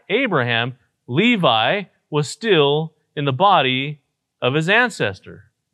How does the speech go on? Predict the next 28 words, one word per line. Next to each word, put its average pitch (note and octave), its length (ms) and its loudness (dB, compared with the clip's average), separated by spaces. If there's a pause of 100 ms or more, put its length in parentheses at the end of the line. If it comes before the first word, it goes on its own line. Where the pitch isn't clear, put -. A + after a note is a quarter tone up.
(380)
What C#3 140 -2
is D#3+ 80 -2
that E3+ 180 0
saying? E3 420 -6 (420)
Levi E3+ 760 2 (280)
paid E3+ 300 0
tithes G3+ 760 0 (240)
through D3+ 220 0
Abraham, E3+ 680 2
and F3 100 -2
he F#3 80 0
wasn't G3+ 320 -2
even G3 200 -4
there. G3 460 -6 (1000)
That's D#3+ 240 -2
what D3 120 -2
he's B2+ 160 -4
saying. C3 400 -8 (580)
God A3 400 4
says A3+ 320 2
of E3 120 2
Levi, D#3 560 -2 (560)
who D#3+ 120 2
was F3 300 2
not E3+ 240 2
even A#3 320 -4
born G#3 280 2
yet, F#2+ 300 -4